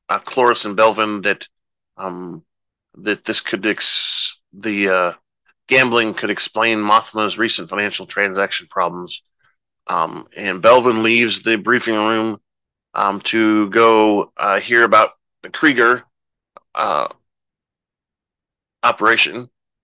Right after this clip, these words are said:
And then they announced I-, I S B officers have the entire team was killed and that they can close the case.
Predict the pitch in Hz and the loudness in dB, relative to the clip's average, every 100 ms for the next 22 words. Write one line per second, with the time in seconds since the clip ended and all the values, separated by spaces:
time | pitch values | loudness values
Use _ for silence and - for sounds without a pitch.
0 | _ 110 107 107 - 92 110 113 117 127 | _ -4 -2 -2 -6 -4 0 2 4 4
1 | - - - 107 127 123 95 90 131 131 | 2 -4 -2 2 4 2 -4 0 2 0
2 | 131 117 120 - - 127 117 - - _ | 0 2 2 2 -2 0 0 -2 -4 _
3 | _ _ _ _ _ _ _ _ _ - | _ _ _ _ _ _ _ _ _ -6
4 | 131 123 113 107 - 131 131 135 - 135 | 0 2 0 -2 2 6 6 4 0 0
5 | 123 123 127 _ _ _ _ _ _ 110 | 0 -2 -6 _ _ _ _ _ _ -4
6 | - - 135 120 120 107 92 110 104 _ | -4 0 4 4 4 0 -2 -2 -6 _
7 | _ _ _ _ _ _ _ 123 107 101 | _ _ _ _ _ _ _ -2 -2 -8
8 | - 131 131 113 113 117 95 - - | -4 2 2 2 -2 0 0 -2 -8